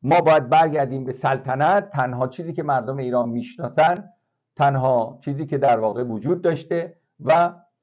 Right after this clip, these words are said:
اه، تنها، تنها گزینه این که برای مردم آشناس و مردم خوششون میاد سلطنت. میگه یه گزینهٔ دیگه هم بود که شیخ بود، یعنی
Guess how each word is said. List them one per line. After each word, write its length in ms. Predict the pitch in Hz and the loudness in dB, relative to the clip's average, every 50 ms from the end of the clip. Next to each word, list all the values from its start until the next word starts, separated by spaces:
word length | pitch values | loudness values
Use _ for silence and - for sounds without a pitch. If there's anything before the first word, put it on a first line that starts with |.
| _ _ | _ _
اه، 220 | - 113 110 104 104 | -6 -4 -4 -4 -4
تنها، 680 | - 143 143 151 147 143 143 143 143 143 139 - - - _ _ _ _ _ | -2 -2 0 0 0 2 2 0 0 0 -4 -10 -14 -16 _ _ _ _ _
تنها 760 | 147 170 165 165 156 151 160 160 165 165 - - - - 113 101 | -2 0 0 2 2 2 2 2 2 0 -2 -6 -8 -10 -4 2
گزینه 460 | 156 175 185 151 135 180 180 180 196 | 4 6 6 6 4 4 2 2 2
این 180 | 220 240 254 202 | 2 2 0 0
که 120 | - 226 | 0 0
برای 280 | - 175 160 160 180 208 | 2 2 2 2 2 0
مردم 560 | 208 196 185 175 160 143 190 202 202 208 226 - - _ _ _ _ _ _ - | 0 2 2 2 2 2 2 0 0 0 -4 -10 -18 _ _ _ _ _ _ 2
آشناس 600 | 175 165 160 160 - - 180 185 202 208 208 - | 4 4 4 2 0 2 4 4 4 4 2 -2
و 60 | 214 | -2
مردم 540 | 196 185 165 147 139 127 175 190 185 160 - - | 0 2 2 0 2 0 0 -2 -2 -4 -10 -2
خوششون 520 | - 190 190 - 175 170 - - 165 143 | 0 2 2 4 2 0 0 0 -2 -2
میاد 420 | 131 131 131 120 110 107 104 - - _ _ _ _ | 0 0 2 2 2 0 0 -4 -12 _ _ _ _
سلطنت. 580 | 165 147 139 139 139 127 127 123 120 117 117 - _ _ _ _ _ - | 2 2 2 0 -2 -4 -2 -2 -2 -2 -4 -6 _ _ _ _ _ -8
میگه 240 | 160 160 180 196 | 0 2 4 4
یه 120 | 196 208 214 | 4 4 2
گزینهٔ 460 | 170 180 180 151 123 156 160 165 170 | 2 2 0 0 -2 -4 -4 -4 -4
دیگه 360 | 156 156 143 143 165 170 160 | -4 -4 -4 -2 0 0 2
هم 120 | 151 147 143 | 0 0 0
بود 320 | 143 143 131 101 - - _ _ _ _ _ | -2 -4 -4 -6 -10 -16 _ _ _ _ _
که 400 | - 143 131 120 113 107 - - _ | 0 2 2 2 0 -2 -6 -12 _
شیخ 460 | _ - - 160 170 208 220 214 - | _ -6 0 2 2 2 2 0 -2
بود، 360 | - 196 202 226 233 214 170 | -4 -2 -2 -2 -2 -4 -4
یعنی 500 | 143 127 127 127 131 135 127 123 123 - | -4 -4 -2 -4 -4 -6 -8 -10 -12 -18